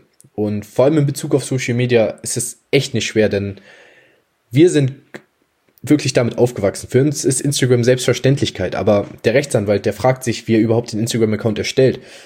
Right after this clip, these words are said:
Und wenn du dann sozusagen realistisch bist und sagst, "Ich zeige dir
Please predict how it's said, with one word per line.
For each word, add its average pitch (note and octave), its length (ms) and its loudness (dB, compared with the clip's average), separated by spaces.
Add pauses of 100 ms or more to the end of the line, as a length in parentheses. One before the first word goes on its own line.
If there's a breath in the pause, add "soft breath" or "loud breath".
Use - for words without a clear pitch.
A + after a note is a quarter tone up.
(160 loud breath)
Und G2+ 120 -6
wenn G2+ 160 -2
du D3+ 120 2
dann B2 360 0
sozusagen G#2+ 360 -2
realistisch A2+ 560 2
bist - 240 -6
und G2+ 100 -4
sagst, B2 460 0
"Ich - 180 -4
zeige C#3+ 300 2
dir G#2+ 320 0